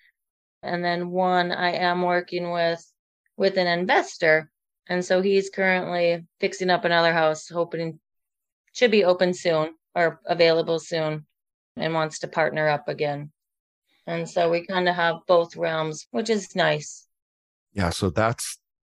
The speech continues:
Speaker 2: besides just kinda the fear of objection, picking up the phone and just really smiling and dialing consistently, I'd say that's, like, the first challenge that a lot of people face. Then the next challenge is that,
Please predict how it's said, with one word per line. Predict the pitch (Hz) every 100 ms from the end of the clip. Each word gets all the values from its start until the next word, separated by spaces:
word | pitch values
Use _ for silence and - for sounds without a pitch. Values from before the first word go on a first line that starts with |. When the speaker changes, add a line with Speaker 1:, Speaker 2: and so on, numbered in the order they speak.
| _ _
Speaker 2:
besides | - 95 107 113 110 -
just | 110 -
kinda | - 113 104
the | 90 87 85 78
fear | - 113 113 110
of | 87
objection, | 92 - 123 120 - - 117 113 110 104 - _ _ _ _ _ _ -
picking | 120 - 110
up | 95 _
the | 90
phone | - 104 107 104 98
and |
just | 90 -
really | 98 98 95 82 _ _ _ - _
smiling | - - 101 101 98 95
and | 90 80
dialing | 95 98 101 98 -
consistently, | 92 - 98 - 107 127 123 127 _ _ - - _ _ _
I'd | - 95
say | 104 92
that's, | 92 95 - - -
like, | 95 -
the | 92
first | - 101 -
challenge | - 110 107 107 -
that | 107
a | 104
lot | 107 107
of | 107
people | 120 120 113
face. | - 131 147 - - _ _ - - - _ _
Then | 92 117 127
the | 107
next | 110 - -
challenge | 117 104 98 98 - - -
is | 101 87
that, | - 123